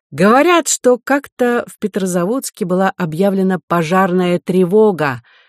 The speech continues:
потому что там спутали визг Вероники с сиреной пожарной команды.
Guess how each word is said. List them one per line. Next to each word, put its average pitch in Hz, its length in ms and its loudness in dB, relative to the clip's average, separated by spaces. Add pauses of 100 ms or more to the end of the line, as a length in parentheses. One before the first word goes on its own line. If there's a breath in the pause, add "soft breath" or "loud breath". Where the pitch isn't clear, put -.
(180 soft breath)
потому 127 260 -10
что - 180 -8
там 151 300 -2
спутали 185 760 -6
визг 135 420 -8
Вероники 170 880 -2 (560)
с - 220 -12
сиреной 202 600 0
пожарной 135 600 -6
команды. - 580 -14